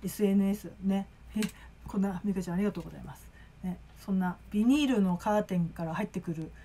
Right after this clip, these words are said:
パブのイメージ。<laughs> このビニールのカーテンね。これね、これ百均なんだよ。<laughs> 百均なんだよ。言わなくていいってね。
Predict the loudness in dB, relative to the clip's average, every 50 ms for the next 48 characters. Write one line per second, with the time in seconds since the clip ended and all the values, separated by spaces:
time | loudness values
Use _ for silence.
0 | -20 -20 -6 2 4 4 6 6 6 6 6 8 8 6 6 6 4 6 10 12
1 | 12 12 12 12 10 10 10 12 12 12 12 12 12 10 10 10 8 4 4 4
2 | 4 -2 -12 -12 -10 -6 0 2 2 2 2 6 12 12 12 12 12 10 8 8
3 | 8 6 4 2 2 2 0 0 0 0 0 2 4 4 4 4 2 0 0 0
4 | 0 0 2 6 8 8 8 6 2 -2 -2 -2 -4 4 6 6 6 8 6 2
5 | 0 2 0 0 0 0 2 0 0 0 0 -2 -2 -2 -2 -4 -4 -4 -4 -6
6 | -8 -12 -12 -8 -6 -4 -4 -4 -6 -4 -2 2 4 6 6 6 6 6 4 4
7 | 4 0 -6 -10 -10 -10 -10 -10 -12 -8 -4 -2 0 2 2 2 2 0 0 0
8 | -2 -2 2 4 4 4 4 2 0 -4 -6 -10 -16 -20 -20 -16 -14 -14 -14 -14
9 | -16 -18 -4 4 6 6 8 8 8 6 6 6 4 4 6 6 4 2 0 0
10 | 0 -2 0 0 -2 -2 2 4 4 4 4 4 2 4 4 4 4 2 0 -4
11 | -8 -10 -8 -6 -6 -6 -6 -8